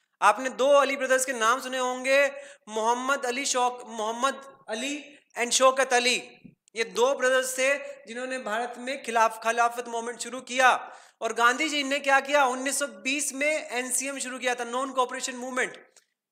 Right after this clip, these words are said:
ठीक है, असहयोग आंदोलन शुरू किया था। और फिर खिलाफत और असहयोग आंदोलन मिल गया था। क्यों? क्योंकि गांधी जी ने इसे as an opportunity लिया कि हिंदू मुस्लिम एकता को बढ़ावा मिले।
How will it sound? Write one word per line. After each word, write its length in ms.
ठीक 160
है, 100
असहयोग 480
आंदोलन 320
शुरू 200
किया 160
था। 160
और 80
फिर 140
खिलाफत 540
और 100
असहयोग 580
आंदोलन 320
मिल 200
गया 220
था। 160
क्यों? 300
क्योंकि 240
गांधी 380
जी 120
ने 200
इसे 180
as 160
an 80
opportunity 640
लिया 300
कि 380
हिंदू 260
मुस्लिम 380
एकता 320
को 240
बढ़ावा 340
मिले। 280